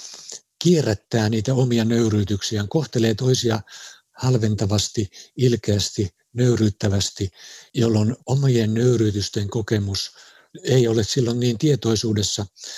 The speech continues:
että sen saa torjuttua omat avuttomuuden ja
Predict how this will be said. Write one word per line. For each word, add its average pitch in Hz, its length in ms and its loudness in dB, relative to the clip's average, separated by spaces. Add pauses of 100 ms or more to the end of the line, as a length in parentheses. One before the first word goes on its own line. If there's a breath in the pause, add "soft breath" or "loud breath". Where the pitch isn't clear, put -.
(560 loud breath)
että - 140 -10
sen 120 160 -2
saa 110 220 -2
torjuttua 123 880 0 (160)
omat 123 260 2 (100)
avuttomuuden 110 760 0 (280 loud breath)
ja 123 220 -2